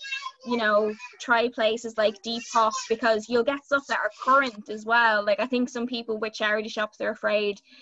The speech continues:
it won't be trendy, it won't be new. So it's just like, well, you know, take it step by step, try something like Depop,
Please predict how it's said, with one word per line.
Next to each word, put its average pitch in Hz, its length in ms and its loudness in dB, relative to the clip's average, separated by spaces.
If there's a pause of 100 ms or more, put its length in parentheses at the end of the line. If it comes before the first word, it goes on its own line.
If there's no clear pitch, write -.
(160)
it 247 80 0
won't 226 180 2
be 202 100 -16
trendy, 240 500 0
it 226 100 2
won't 214 200 -4
be 214 100 -10
new. 220 440 -2 (220)
So 233 120 -4
it's 240 80 -2
just 254 140 -4
like, 240 220 0
well, 269 340 2
you 277 80 -2
know, 269 160 4
take 320 260 -2
it 320 80 -14
step 277 220 -2
by 247 100 -2
step, 226 320 -2
try 233 180 0
something 233 280 -4
like 208 180 -6
Depop, 233 480 -4